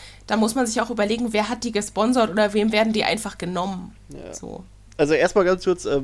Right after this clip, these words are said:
Speaker 2: wegen Forschungsgedanken, im Prinzip, das ist bei mir auch die Antwort auf jeden Ra-, also auf jeden einzelnen Raum, den wir gleich durchgehen werden. Da wird
Speaker 1: Ja.
Speaker 2: geforscht.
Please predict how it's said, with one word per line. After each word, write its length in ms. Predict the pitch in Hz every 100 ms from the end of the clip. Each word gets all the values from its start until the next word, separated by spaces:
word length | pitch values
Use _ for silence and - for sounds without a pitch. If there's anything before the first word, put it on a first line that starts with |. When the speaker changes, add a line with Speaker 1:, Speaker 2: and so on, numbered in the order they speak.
| 131
Speaker 2:
wegen 140 | 139 135
Forschungsgedanken, 800 | 156 180 208 - 170 170 165
im 100 | 151
Prinzip, 360 | 151 151 - -
das 200 | 151 139
ist 340 | 156 - - 147
bei 120 | 139
mir 160 | 143 139
auch 160 | 139
die 140 | - 135
Antwort 320 | 151 156 143
auf 220 | 143 -
jeden 260 | 135 160 165
Ra-, 200 | 131 - - -
also 240 | - 135 139
auf 100 | -
jeden 180 | 156 170
einzelnen 340 | 135 147 151 131
Raum, 220 | 139 185
den 140 | 147
wir 80 | 131
gleich 160 | 131 131
durchgehen 340 | 139 - 147
werden. 260 | 147 165 196 - - - - -
Da 100 | 139
wird 100 | 247
Speaker 1:
Ja. 80 | 226
Speaker 2:
geforscht. 520 | - - 135 - -